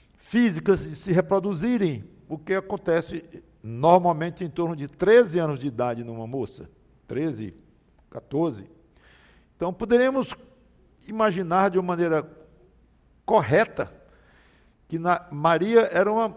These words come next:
moça, uma vez que estava desposada. Em termos do costume da época, em termos naturais, ela seria uma mocinha de uns quinze anos de idade, talvez dezesseis, talvez quatorze,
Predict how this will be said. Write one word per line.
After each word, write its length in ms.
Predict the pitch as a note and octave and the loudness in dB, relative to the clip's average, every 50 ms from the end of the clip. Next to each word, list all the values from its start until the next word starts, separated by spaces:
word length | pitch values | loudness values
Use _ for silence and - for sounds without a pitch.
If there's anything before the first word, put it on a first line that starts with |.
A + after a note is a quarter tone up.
| - - | -12 -20
moça, 720 | - C3 - D#3 F3 F#3+ A#3 A#3+ B3 - - - B2 G2 - - - - - _ _ - | -20 -18 -14 -10 0 6 8 8 8 8 6 -2 -12 -14 -14 -16 -20 -20 -20 _ _ -8
uma 200 | - F3 F3 D3 | -6 -4 -4 -2
vez 200 | B2+ E3+ F3 - | -2 -2 -4 -4
que 80 | - G3 | -6 -10
estava 540 | - - D#3 D3 D3+ D3 D#3+ D#3 D#3 - - - - | -6 0 2 2 2 2 -2 -6 -6 -8 -20 -16 -12
desposada. 760 | A#2+ C#3 C3 - - F3+ F3 C#3+ E3+ G3 F#3 E3 F#3 D#3+ C#3 | -10 -10 -10 -8 -6 -4 -2 0 2 2 2 2 0 -2 -4
Em 80 | E3+ F3+ | -6 -6
termos 560 | - - G3 G3+ G3+ G3+ G3 F3+ - - - - - - - - _ - | -2 2 2 2 2 2 -4 -6 -6 -8 -18 -20 -20 -20 -20 -20 _ -8
do 120 | C#3 F3 | -8 -6
costume 580 | - F3 E3+ - - - B3 C4 C4 A#3 G#3+ F3 | -2 -4 -4 -4 -4 -2 -2 -2 0 -2 -4 -2
da 220 | D3+ D#3+ D#3 D3 | 0 0 0 2
época, 420 | D3+ E3+ G#3+ - - - - D#3+ | 2 0 0 -2 -4 -8 -6 -6
em 60 | D3 C3 | -6 -6
termos 360 | - - D#3 C#3+ C#3+ C#3 A2+ | -6 -4 -4 -4 -4 -8 -10
naturais, 800 | C#3 D3 D#3+ E3 D#3+ D#3+ D#3 C#3 C#3+ D#3 G3 A3+ B3 A3 - - | -6 -4 -4 -4 -2 -2 -2 0 2 2 2 2 0 -2 -4 -6
ela 220 | E3 E3 E3+ F3+ | -6 -4 -4 -6
seria 540 | - - G3 G3 E3+ D#3+ F3+ G#3 A3 G#3 F3+ | -6 -6 -4 -4 -2 0 0 0 0 -2 -2
uma 240 | D3 C3+ C#3+ D3+ C3+ | -4 -6 -6 -8 -6
mocinha 500 | B2+ C#3+ D3+ D3 - - D3+ E3 F3+ F3 | -6 -8 -10 -10 -12 -12 -10 -10 -10 -10
de 100 | D3 C3 | -10 -10
uns 220 | C3+ B2 - - - _ _ | -12 -12 -12 -16 -20 _ _
quinze 260 | - E3+ F#3+ D#3+ B2+ D#3+ | -10 -10 -8 -8 -8 -6
anos 200 | E3+ D#3 C3 B2 | -6 -6 -6 -6
de 60 | B2+ | -6
idade, 460 | A#2 A#2 A2+ A2 G2 D#2 - - _ _ _ _ _ _ _ _ _ - | -4 -4 -4 -4 -4 -8 -12 -20 _ _ _ _ _ _ _ _ _ -14
talvez 260 | - A2+ A2+ A#2+ A#2 | -10 -8 -6 -6 -8
dezesseis, 580 | G#2+ F#2 A2 G#2 - - - F#3 F#3+ E3+ B2+ - | -8 -8 -10 -10 -8 -6 -4 -2 -2 -2 -4 -6
talvez 300 | - A2+ A2 C#3 C3 - | -8 -8 -8 -8 -10 -8
quatorze, 640 | - C3 A2+ - - F3 G3 G3 D3+ G#2 G2+ F#2+ | -6 -8 -6 -4 -2 0 0 0 0 -4 -10 -18